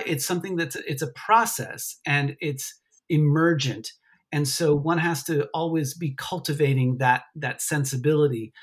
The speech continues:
Um, so I think that, you know, I feel very, um, I feel very grateful to those generations of Americans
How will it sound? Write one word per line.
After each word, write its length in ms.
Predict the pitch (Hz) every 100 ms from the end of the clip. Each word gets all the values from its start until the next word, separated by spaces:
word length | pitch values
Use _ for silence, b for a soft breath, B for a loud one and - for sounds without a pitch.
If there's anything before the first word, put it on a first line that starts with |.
| B B -
Um, 400 | 127 123 123 - -
so 640 | - - 151 147 139 - _ _
I 120 | - 147
think 280 | 139 185
that, 180 | 185 170
you 80 | 180
know, 140 | 165
I 120 | 143 143
feel 180 | 175
very, 420 | 151 165 160 156 156 -
um, 480 | 143 131 135 127 131 - B B -
I 80 | 139
feel 140 | 165
very 220 | 143 165
grateful 580 | 135 143 160 - 165 143 131
to 280 | 147 139 151
those 220 | 143 151
generations 680 | 135 151 143 147 143 160 139
of 160 | 135 123
Americans 760 | 123 135 135 139 143 131 127